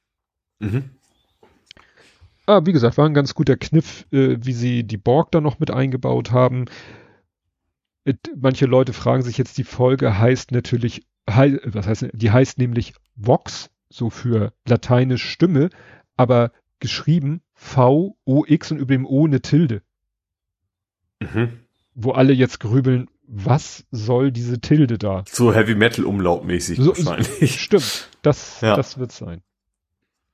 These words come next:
Speaker 2: Gut, das war schon zu Picard.
Speaker 1: Okay, dann mach ich mal Penis.
Speaker 2: Oh Gott.
Speaker 1: <laughs> Äh, ich hab The Boys Staffel drei angefangen.
Speaker 2: Oh Gott.
Speaker 1: Es ist schon,
Speaker 2: Da
Speaker 1: das
Speaker 2: war
Speaker 1: ist
Speaker 2: was.
Speaker 1: echt schon lange da eigentlich draußen.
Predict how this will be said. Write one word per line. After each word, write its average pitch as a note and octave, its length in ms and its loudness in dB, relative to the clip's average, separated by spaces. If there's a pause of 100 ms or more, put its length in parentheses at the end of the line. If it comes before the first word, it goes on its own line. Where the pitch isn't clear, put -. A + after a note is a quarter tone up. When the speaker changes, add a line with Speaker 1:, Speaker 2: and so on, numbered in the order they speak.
(480)
Speaker 2:
Gut, - 220 2
das G3+ 140 0
war B3+ 100 4
schon C3 180 -6
zu - 120 -10
Picard. G#2+ 400 -12 (1040)
Speaker 1:
Okay, E3+ 440 -6 (460)
dann F3 240 2 (140)
mach E3 180 0
ich E3 120 -4
mal D#3 380 0
Penis. C3+ 540 -2 (1000)
Speaker 2:
Oh - 80 -16
Gott. - 280 -6
Speaker 1:
<laughs> - 40 0 (840)
Äh, B2+ 260 2
ich D#3+ 160 0
hab G3+ 180 -2
The F3+ 140 -2
Boys F#3+ 320 0
Staffel E3+ 300 -4
drei E3+ 240 0
angefangen. A2 520 -6 (420)
Speaker 2:
Oh G3+ 140 4 (100)
Gott. - 260 -4 (260)
Speaker 1:
Es B2+ 120 0
ist D#3+ 120 0
schon, D#3 140 0
Speaker 2:
Da C3 80 -2
Speaker 1:
das D#3 120 4
Speaker 2:
war A#2+ 60 -2
Speaker 1:
ist C#3+ 60 -6
Speaker 2:
was. D#3+ 60 -6
Speaker 1:
echt D3 120 -4
schon B2 140 -4
lange B2+ 380 2
da G#2 160 -2
eigentlich G#2+ 320 -6
draußen. G2+ 420 -2